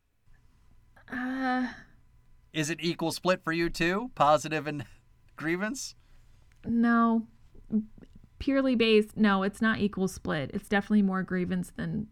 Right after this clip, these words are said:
Speaker 1: than positive points, strictly because those kind of scenes
Speaker 2: But it's so bad it's good.
Speaker 1: give me anxiety.
Speaker 2: <laughs>
Speaker 1: And that's my problem.
Speaker 2: Right.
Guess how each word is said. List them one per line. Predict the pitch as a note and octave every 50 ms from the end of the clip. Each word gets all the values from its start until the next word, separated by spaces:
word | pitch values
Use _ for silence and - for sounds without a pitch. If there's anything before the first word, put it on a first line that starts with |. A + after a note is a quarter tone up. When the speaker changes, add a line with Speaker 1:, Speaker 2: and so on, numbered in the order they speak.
| - -
Speaker 1:
than | - D#3 E3
positive | E3 E3 D3+ E3 E3+ E3 D#3+
points, | - - E3+ D#3+ - - -
strictly | - - G3+ G#3 G#3+ F#3+
because | F3 F3 - - F#3+ F#3 F3+ F3 - - - - - - - - - - - - - - - - - - A#3 G#3+ - - -
those | G#3 F#3+ F#3+ -
kind | - A3 G3+ G3+ F#3+
of | F#3+ F3+
scenes | - - - G3+ G3+ G#3 G#3+ A#3+ C4 C4+ C4+ - - - - _ -
Speaker 2:
But | F3 E3+
it's | F3 - -
so | - F3+ D#3 D3
bad | - D#3 D3 C3+ B2
it's | B2+ - -
good. | - D#3 E3 F#3+ G3 G3 - -
Speaker 1:
give | - G3+ F#3 E3+
me | F#3 F3+ F3+
anxiety. | F#3 F3 E3+ - - - A3+ - - - A3 G#3+ -
Speaker 2:
<laughs> | - - - _ - - - - - - - B3+ - - - - - - - F3+ - - - - - F#3 - - - - - - - - _ _ - - - -
Speaker 1:
And | A3 A3+ A3+
that's | A#3+ C4 C4 - -
my | A#3 A3 G#3+
problem. | G#3 - G3 - - - - A3 - - - - - - - -
Speaker 2:
Right. | - B2+ A#2+ G#2+